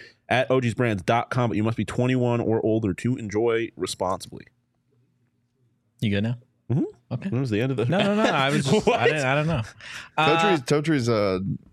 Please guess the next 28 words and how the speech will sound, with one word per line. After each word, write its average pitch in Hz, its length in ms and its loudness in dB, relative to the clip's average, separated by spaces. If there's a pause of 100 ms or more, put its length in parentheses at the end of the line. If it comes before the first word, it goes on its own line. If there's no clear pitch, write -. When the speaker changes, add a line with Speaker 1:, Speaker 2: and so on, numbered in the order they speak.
(360)
Speaker 3:
Totri's 123 300 0
combative 90 380 0
today. 85 220 0 (400)
Speaker 2:
Am 165 140 0
I? 277 220 0 (100)
Speaker 3:
Yeah. 403 120 2
Speaker 1:
I 494 40 2
don't 453 140 0
feel 269 100 4
like 226 120 4
he 220 120 2
has 214 180 4
been 202 160 2
that 190 220 2
much, 156 240 2
but 160 140 4
in 143 140 2
that 170 180 2
moment, 190 340 2
it 139 40 4
Speaker 2:
Little 135 80 4
Speaker 1:
was 127 80 0
Speaker 2:
shit - 120 2
Speaker 1:
very 151 140 4
Speaker 2:
boy's - 160 2
ready 156 180 2
to 127 60 0
fight. 120 340 -2